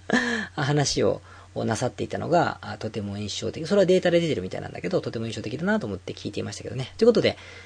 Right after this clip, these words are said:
あの、やっぱりいろんな話を聞くのは面白いなというところで、えー、今日は終わりたいなと思って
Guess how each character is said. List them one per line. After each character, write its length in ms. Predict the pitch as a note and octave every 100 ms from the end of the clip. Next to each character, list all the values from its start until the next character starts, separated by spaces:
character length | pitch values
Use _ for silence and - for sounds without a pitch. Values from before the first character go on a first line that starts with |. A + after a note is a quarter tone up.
| - -
あ 80 | C#3+
の、 100 | C3+
や 60 |
っ 40 | C3+
ぱ 100 | C#3+
り 40 |
い 40 | A#2+
ろ 60 |
ん 40 | A#2+
な 60 |
話 260 | A#2 A#2+ B2+
を 40 |
聞 100 | -
く 100 | F3
の 60 | D3+
は 200 | F#2 - - - - - -
面 120 | A2+
白 200 | G2 C3
い 60 | A#2+
な 180 | F3 A#2
と 120 | - - -
い 60 |
う 40 | C#3
と 80 | C3
こ 80 | -
ろ 60 | C3+
で、 220 | G#2+ - - - - -
え 180 | A2+ G#2+
ー、 120 | -
今 120 | G2
日 40 |
は 180 | A#2+ C#3 - - - - - - -
終 80 | G#2+
わ 60 |
り 60 | G#2+
た 120 | A2+
い 80 | A#2
な 160 | D3
と 100 | D3
思 180 | - A#2+
っ 40 | A#2
て 340 | - - -